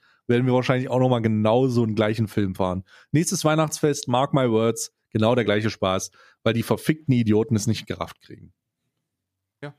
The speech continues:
Speaker 2: Ja.
Speaker 1: Oh mein Gott,
Speaker 2: Einfach,
Speaker 1: Alter.
Speaker 2: ja, und weil, weil vor allem auch, und jetzt kommt der große Kicker,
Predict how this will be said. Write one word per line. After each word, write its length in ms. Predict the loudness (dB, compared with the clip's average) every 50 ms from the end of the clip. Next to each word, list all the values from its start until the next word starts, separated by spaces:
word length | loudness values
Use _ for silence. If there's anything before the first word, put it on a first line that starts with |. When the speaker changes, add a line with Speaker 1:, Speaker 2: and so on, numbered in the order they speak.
| _ _ -20 -20 -20 -20 -20 -20 _ _ _ _ _ _ _ _ _ _ _
Speaker 2:
Ja. 180 | -2 -2 -2 -4 -6 _ _ _ -4 -2
Speaker 1:
Oh 280 | 0 2 2 2 0 0
mein 260 | 0 -2 -2 -4 -6
Gott, 220 | -6 -6 -4 -2
Speaker 2:
Einfach, 300 | 0 0 0 0 -2 -2 -4 -6 -10
Speaker 1:
Alter. 140 | -16 -12 -6
Speaker 2:
ja, 160 | -4 -2 -2
und 220 | -2 -2 -2 0
weil, 260 | 0 2 2 0 0 0
weil 160 | 0 -2 0
vor 180 | 0 0 2
allem 240 | 2 2 2 2 2
auch, 180 | 2 2 2 2
und 100 | 0 0
jetzt 140 | 0 -2 -2
kommt 160 | -4 -2 -2
der 60 | -2
große 300 | -2 -2 -6 -6 -8 -8
Kicker, 400 | -6 -6 -2 0 0 -2 -2 -4